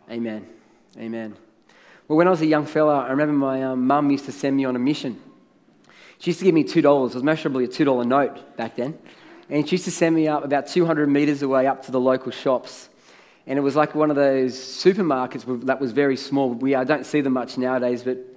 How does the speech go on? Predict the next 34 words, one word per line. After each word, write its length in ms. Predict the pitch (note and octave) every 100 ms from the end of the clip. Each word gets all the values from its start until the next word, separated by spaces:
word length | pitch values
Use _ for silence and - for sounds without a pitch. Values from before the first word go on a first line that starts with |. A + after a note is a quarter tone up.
| - _ -
thirty 220 | D3+ C#3
years 260 | B2+ C#3 C#3
ago 280 | B2 A#2+
they 120 | A#2+ A#2+
were 140 | A#2
around. 300 | B2 C3 A#2+ - - - - _ _
And 120 | C#3+ D#3
Mum 160 | F#3
used 120 | F#3+ F#3+
to 60 |
say, 240 | - E3 E3
"Nathan, 360 | E3+ F3 E3+
go 160 | E3 G3
and 100 | F3+
buy 160 | F3
me 140 | E3 D#3+
two 260 | - F3+
dollars 320 | E3+ D#3+ D#3 C3
worth 200 | D3 C#3+
of 80 |
Devon." 280 | C3 C3 A#2
So 760 | - - _ _ _ _ _ F#3
we 40 |
used 100 | F#3
to 60 | F#3+
go 100 | F3+
up 120 | -
to 60 | D#3+
the, 100 | D3
to 280 | - D3+
the 80 | C#3+
little 220 | C#3+ D#3
supermarket 640 | D3 E3 D#3+ D#3+ C#3+ C#3 C#3
place, 520 | C#3+ C#3 C3+ -